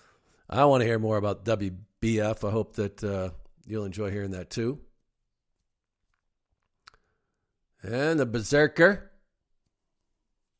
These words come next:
Hoof, hoof, hoof, right? As he uses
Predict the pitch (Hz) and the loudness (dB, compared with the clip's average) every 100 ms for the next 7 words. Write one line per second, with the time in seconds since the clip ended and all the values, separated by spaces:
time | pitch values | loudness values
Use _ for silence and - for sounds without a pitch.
0 | _ _ _ _ _ _ _ _ _ _ | _ _ _ _ _ _ _ _ _ _
1 | _ _ _ _ _ _ _ _ 156 214 | _ _ _ _ _ _ _ _ 12 12
2 | - - - - - 214 - _ _ 165 | 12 -4 -18 8 8 8 0 _ _ 6
3 | 285 - - - _ 107 127 165 - _ | 6 4 -10 -20 _ 0 0 0 -10 _
4 | _ _ _ _ _ _ _ _ _ _ | _ _ _ _ _ _ _ _ _ _
5 | _ 98 98 87 104 107 135 117 117 92 | _ -10 -8 -6 -4 -2 -2 -2 -4 -6
6 | - | -12